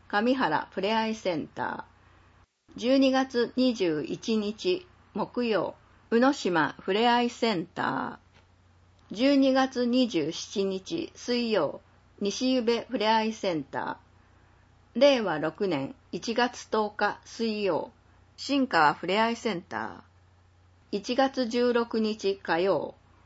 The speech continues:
恩田ふれあいセンター。一月十七日水曜、黒石ふれあいセンター。以上です。出前講座もあります。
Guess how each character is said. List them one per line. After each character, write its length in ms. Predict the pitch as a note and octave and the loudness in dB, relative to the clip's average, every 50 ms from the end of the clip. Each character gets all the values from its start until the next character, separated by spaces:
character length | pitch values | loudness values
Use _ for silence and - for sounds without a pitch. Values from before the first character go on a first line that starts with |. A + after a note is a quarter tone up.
| _ _ _ _ _ - | _ _ _ _ _ 0
恩 260 | A#3+ B3 B3 A#3+ A3+ | 0 2 2 2 2
田 220 | A3 A3 A3 - - | 2 0 0 -2 -4
ふ 120 | - G3 | -4 -2
れ 120 | G#3 A3 A3+ | 0 2 4
あ 140 | A3 A3 | 4 2
い 100 | A3 A3 | 2 0
セ 200 | A3 - - G3 | -4 -2 -2 -2
ン 120 | F3 D3+ - | -2 -4 -6
タ 160 | - - - | -8 -8 -8
ー。 1120 | - - - - - - _ _ _ _ _ _ _ _ _ _ _ _ _ _ _ - | -6 -6 -6 -8 -12 -16 _ _ _ _ _ _ _ _ _ _ _ _ _ _ _ -6
一 220 | A3 A3 - A3+ G#3+ | -6 -4 -4 -2 2
月 340 | A#3+ B3+ B3+ - B3 B3 A3 | 2 2 2 2 -2 -4 -2
十 260 | G3+ A3 A#3+ B3+ C4+ | 0 2 2 2 0
七 280 | C4 - - - A#3 | -2 -4 -2 2 2
日 480 | A3+ A3+ G#3+ G#3 - - F3+ F3+ - - | 4 4 2 0 0 -2 -2 -2 -2 -4
水 400 | - - - - A#3 A#3+ A#3 A3+ | -12 -10 -4 -2 -2 0 0 0
曜、 340 | A3 G3 E3 C#3 - - - - _ _ _ _ _ _ _ _ _ - | 0 0 0 0 -2 -4 -8 -14 _ _ _ _ _ _ _ _ _ -6
黒 260 | - A#3 A#3+ C#4 C4+ | 0 4 6 6 6
石 400 | A#3+ A#3+ - - E3 - - - - | 6 4 0 -4 -8 -8 -8 -10 -10
ふ 120 | - - | -4 0
れ 140 | F#3 G#3 G#3 | 0 2 2
あ 120 | G3+ G3+ | 2 0
い 80 | G#3 G3+ | -2 -6
セ 220 | - - F#3+ E3 | -6 -4 -4 -2
ン 100 | D3 - | -2 -4
タ 180 | - - - A2+ | -6 -8 -10 -10
ー。 280 | - - - - _ _ _ _ _ _ _ _ _ _ _ _ _ _ _ _ _ _ _ _ _ _ _ _ _ - | -8 -8 -10 -12 _ _ _ _ _ _ _ _ _ _ _ _ _ _ _ _ _ _ _ _ _ _ _ _ _ -6
以 160 | A#3+ B3 A3+ | -4 -4 -2
上 260 | A3 F3+ C#3+ G#2 G#2 | 0 0 2 2 0
で 140 | - B2+ C3 | -2 -4 -8
す。 380 | - - - - - - - _ _ _ _ _ _ _ _ _ _ _ _ _ _ _ _ _ _ _ - | -10 -14 -20 -20 -20 -20 -20 _ _ _ _ _ _ _ _ _ _ _ _ _ _ _ _ _ _ _ -6
出 160 | F#3 G3 G#3+ A3+ | -2 0 2 4
前 300 | A#3 C4 C4+ C#4 C#4 C4 | 4 4 2 2 0 -2
講 320 | - - C#4+ C4+ A#3+ G#3 | 2 4 6 8 8 6
座 140 | E3 - C#3+ | 4 0 0
も 200 | C#3+ D3 C#3+ - - | 0 -2 -2 -4 -2
あ 80 | - F3 | -2 -2
り 140 | E3+ F3 E3+ | -2 -2 -2
ま 160 | D#3 C3 D#3+ | -4 -4 -6
す。 260 | - - - - - | -8 -12 -20 -20 -20